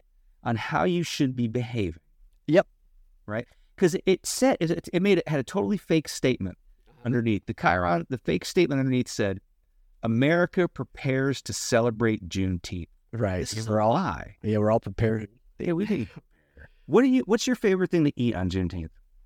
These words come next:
Speaker 2: Uh, uh,
Speaker 1: Don't say it.
Speaker 2: I can't say it. <laughs> I almost said it.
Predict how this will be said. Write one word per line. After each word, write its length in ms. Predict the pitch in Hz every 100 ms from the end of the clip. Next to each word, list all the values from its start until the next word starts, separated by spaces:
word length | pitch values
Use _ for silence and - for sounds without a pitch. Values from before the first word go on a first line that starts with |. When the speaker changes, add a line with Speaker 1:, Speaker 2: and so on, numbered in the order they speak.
| _ _
Speaker 2:
Uh, 40 | 117
uh, 580 | 95 - 101 95 92 85 - - _ _ - - -
Speaker 1:
Don't 180 | 101 98
say 220 | 131 131
it. 160 | 113 _ _ 123
Speaker 2:
I 80 |
can't 260 | 113 135 131
say 320 | - 233 233
it. 100 | 147 - -
<laughs> 160 | 233
I 140 | 269 269 - -
almost 260 | 285 247 -
said 240 | 240 269
it. 160 | 190